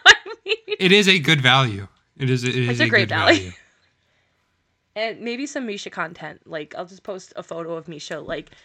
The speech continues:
Speaker 1: in, like, a ladybug costume. <laughs> Just, like,
Speaker 2: That's
Speaker 1: tits,
Speaker 2: it.
Speaker 1: tits, tits. My dog. <laughs> Tits, tits, tits.
Speaker 2: Look, this is, this is exactly what I need in my life. You know?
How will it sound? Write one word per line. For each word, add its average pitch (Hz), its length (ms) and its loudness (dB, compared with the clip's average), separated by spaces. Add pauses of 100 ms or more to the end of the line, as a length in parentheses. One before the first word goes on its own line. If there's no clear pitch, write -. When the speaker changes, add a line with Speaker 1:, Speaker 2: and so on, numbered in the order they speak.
(300)
Speaker 1:
in, 202 60 -16
like, 202 120 -8
a 220 40 -4
ladybug 170 420 -2
costume. 165 680 -10 (260)
<laughs> - 1500 -12
Just, 277 180 -4
like, 139 160 4
Speaker 2:
That's - 80 -4
Speaker 1:
tits, 147 220 2
Speaker 2:
it. - 20 -12
Speaker 1:
tits, 196 220 -6
tits. 185 380 -2 (220)
My 208 160 0
dog. 180 400 0 (120)
<laughs> - 120 -20
Tits, 339 380 2 (100)
tits, - 360 -4 (400)
tits. - 380 -20 (1120)
Speaker 2:
Look, 151 180 2
this 180 220 4
is, 151 240 2
this 147 260 2
is 143 160 0 (560)
exactly 135 420 2
what 120 160 2
I 107 120 2
need 117 200 0
in 101 60 -4
my 101 140 -2
life. 107 400 -4 (640)
You 127 80 -4
know? 113 200 -2